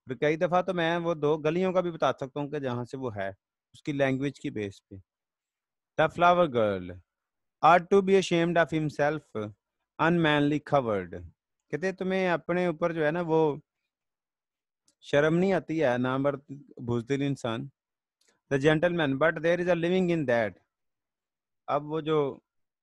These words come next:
जेंटलमैन है, वो बोला है, कहता, "लेकिन ये तो पेशा है।" The note taker, "Yes, quite a fat one।"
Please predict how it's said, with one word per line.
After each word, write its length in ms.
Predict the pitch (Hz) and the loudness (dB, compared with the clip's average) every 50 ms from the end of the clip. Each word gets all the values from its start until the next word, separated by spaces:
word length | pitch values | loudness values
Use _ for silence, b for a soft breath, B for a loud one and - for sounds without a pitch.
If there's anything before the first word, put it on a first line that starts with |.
| _ _ _ - | _ _ _ -6
जेंटलमैन 560 | 139 143 147 147 160 165 165 165 160 147 131 | -4 -4 -4 -6 -8 -6 -4 -4 -2 -2 -2
है, 160 | 123 120 - - _ _ _ _ _ _ 151 | -4 -6 -8 -10 _ _ _ _ _ _ -18
वो 260 | 139 139 160 165 160 | -10 -4 -4 -4 -2
बोला 280 | 139 127 117 107 104 101 | -2 -4 -6 -4 -4 -6
है, 240 | 98 95 104 101 - _ _ _ _ _ _ _ _ - | -6 -8 -10 -12 -18 _ _ _ _ _ _ _ _ -12
कहता, 160 | - - 175 | -8 -6 -4
"लेकिन 300 | 185 185 185 202 202 196 | -4 -2 -2 -2 -2 0
ये 180 | 185 175 180 | 0 -2 -2
तो 80 | 185 214 | -2 -4
पेशा 360 | 208 214 190 160 - - 190 | -2 -2 -2 -2 2 2 2
है।" 200 | 185 165 147 131 - _ _ _ _ _ _ _ _ _ _ _ - | 2 2 -2 -6 -12 _ _ _ _ _ _ _ _ _ _ _ -4
The 100 | 135 147 | -2 0
note 180 | 151 156 147 151 | 0 0 0 -2
taker, 260 | 143 143 147 156 160 | -2 0 0 0 0
"Yes, 340 | 151 139 156 175 170 143 - - - - | 2 2 4 4 2 2 -2 -6 -4 0
quite 240 | 131 135 143 151 165 | 0 2 2 2 -2
a 80 | 165 143 | -4 -2
fat 300 | - 143 139 143 151 156 | 0 0 0 0 0 0
one।" 320 | 151 151 139 120 101 92 | -2 -4 -2 -2 -4 -8